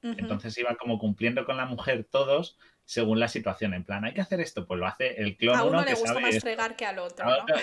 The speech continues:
Speaker 2: claro, a uno
Speaker 1: <laughs>
Speaker 2: le quiere, es más romántico y más sensible, pues mandamos al clon dos y tal. Era una comedia graciosa. Y que os recomiendo ver, es, es, es viejuna, pero es divertida.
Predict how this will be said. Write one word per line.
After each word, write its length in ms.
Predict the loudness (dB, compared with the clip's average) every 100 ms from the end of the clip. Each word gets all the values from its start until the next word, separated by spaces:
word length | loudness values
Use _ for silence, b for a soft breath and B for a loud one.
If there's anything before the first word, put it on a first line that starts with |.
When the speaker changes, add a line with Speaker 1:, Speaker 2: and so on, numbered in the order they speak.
| 4
Speaker 2:
claro, 340 | 8 10 10
a 120 | 8 6
uno 140 | 6
Speaker 1:
<laughs> 120 | 6
Speaker 2:
le 380 | 6 6 2 0
quiere, 600 | 0 4 6 6 4 0 -2 -2
es 140 | -2 2
más 120 | 2
romántico 460 | 2 0 -2 -2 -2
y 40 |
más 160 | -2 -6
sensible, 380 | -8 -6 -4 -4
pues 160 | -4
mandamos 340 | -2 0 0 -2
al 140 | -4
clon 240 | 0 2 4
dos 220 | 2 0
y 60 | -4
tal. 180 | -4 -6 b b
Era 120 | 2
una 100 | 4
comedia 320 | 4 4 4
graciosa. 520 | 4 2 0 -2 -2 -8 _ _ _ _ _ -4
Y 480 | 2 4 2 -2 -2
que 100 | 0
os 40 |
recomiendo 380 | 0 -2 2 6
ver, 180 | 8 8
es, 120 | 6 2 -2
es, 120 | -6 -8 -8
es 140 | -4 -2
viejuna, 400 | -2 0 -2 0
pero 140 | -2
es 60 | 0
divertida. 600 | 0 0 -2 -2 -4